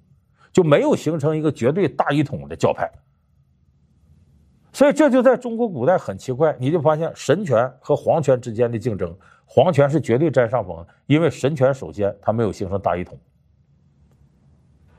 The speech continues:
这是我说的第一个方面。第二个方面呢，它同时还在制约着皇权，能制约住皇权的神权呢，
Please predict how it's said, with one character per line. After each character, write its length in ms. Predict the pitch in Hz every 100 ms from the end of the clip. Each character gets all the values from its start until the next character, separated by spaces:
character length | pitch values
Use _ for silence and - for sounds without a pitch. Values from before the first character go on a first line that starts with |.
| _ -
这 120 | 175
是 60 |
我 160 | 143 110
说 180 | - 131
的 80 | 123
第 140 | 143
一 60 | 131
个 80 |
方 180 | 110 87
面。 100 | 85 - - _ _ -
第 80 |
二 160 | 277 302
个 80 | 147
方 120 | 160
面 240 | 170 170
呢， 160 | 139 120 - _ _ _ _ _ _ _ -
它 160 | 226
同 220 | 226 202
时 120 | 233 208
还 120 | 196
在 140 | 196 202
制 280 | - 302
约 200 | 196 113
着 80 | 104
皇 240 | 98 76 87
权， 180 | 64 62
能 240 | 120 185 262
制 220 | 339 339
约 140 | 254
住 120 | 214
皇 240 | - 135 170
权 160 | 131
的 80 | 143
神 220 | 135 135
权 240 | 139 82
呢， 100 | 85